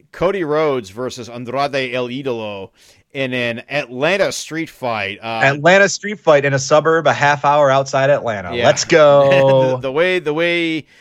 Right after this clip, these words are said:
Speaker 1: the way Dusty himself would have booked it. Uh,
Speaker 2: That's right, baby.
Speaker 1: T-Pain in the crowd to hype
Speaker 2: Absolutely.
Speaker 1: up the coming season of the, the, the Go Big show. I guess Snoop Dogg dropped out or something.
Speaker 2: Uh, yeah, you know, he, Snoop did his season. Now it's T-Pain's turn.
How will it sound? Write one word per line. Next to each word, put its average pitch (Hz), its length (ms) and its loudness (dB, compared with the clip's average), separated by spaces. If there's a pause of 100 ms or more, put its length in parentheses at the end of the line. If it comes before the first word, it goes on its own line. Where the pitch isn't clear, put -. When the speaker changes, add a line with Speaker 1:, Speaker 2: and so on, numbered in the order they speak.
(240)
Speaker 1:
the 135 80 -6
way 175 140 4
Dusty 180 380 0
himself 135 460 -4
would 120 120 -4
have 95 120 -10
booked 110 260 -8
it. 104 160 -8 (240)
Uh, 160 260 0
Speaker 2:
That's 156 260 2
right, 165 240 4
baby. 131 640 -18
Speaker 1:
T-Pain 196 1000 -6 (160)
in 147 140 -8
the 127 100 -10
crowd 107 540 -10
to 113 260 -10
hype 131 220 -8
Speaker 2:
Absolutely. 120 320 -4
Speaker 1:
up 110 40 -4
the 113 480 -10
coming 127 380 -8
season 113 460 -12
of 110 420 -12
the, 107 300 -10
the, 110 220 -12 (120)
the 117 180 -14
Go 123 160 -8
Big 120 280 -8
show. 110 400 -12 (320)
I 151 80 -2
guess 165 180 0
Snoop 175 320 -6
Dogg 120 300 -2
dropped 107 320 -12
out 107 360 -8 (640)
or 113 120 -8
something. 147 340 2
Speaker 2:
Uh, - 20 -10
yeah, 220 120 -4
you 226 60 -6
know, 175 100 -4
he, 180 260 -8
Snoop - 380 -4
did 180 140 2
his 170 200 4
season. 156 320 -2
Now 143 160 4
it's 156 120 -2
T-Pain's 135 440 -2
turn. 131 340 -4